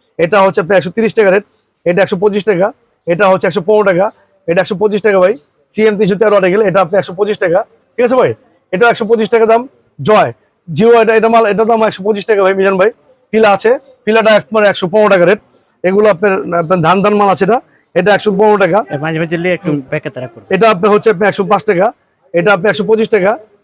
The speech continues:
Speaker 1: এটাও একশো পঁচিশ টাকা, এগুলো একশো তিরিশ টাকা ভাই। একদম মাল, নতুন মাল। দেখেন ভাই, এগুলো মাল দেখলে এক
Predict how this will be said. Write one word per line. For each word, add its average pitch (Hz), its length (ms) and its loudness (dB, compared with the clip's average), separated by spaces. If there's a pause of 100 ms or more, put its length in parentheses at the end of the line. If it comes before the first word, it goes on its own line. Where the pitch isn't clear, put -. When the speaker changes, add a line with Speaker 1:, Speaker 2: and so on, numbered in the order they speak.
(220)
Speaker 1:
এটাও 208 240 2
একশো 233 200 -2
পঁচিশ 220 180 0
টাকা, 220 200 2 (460)
এগুলো 220 240 0
একশো 240 220 -2
তিরিশ 277 240 0
টাকা 202 180 4
ভাই। 131 80 0 (140)
একদম 233 260 0 (100)
মাল, 262 180 6 (140)
নতুন 254 180 0 (100)
মাল। 196 200 2
দেখেন 175 180 -2
ভাই, 175 140 2
এগুলো 214 240 2
মাল 226 100 4 (360)
দেখলে 220 320 0 (160)
এক 208 60 0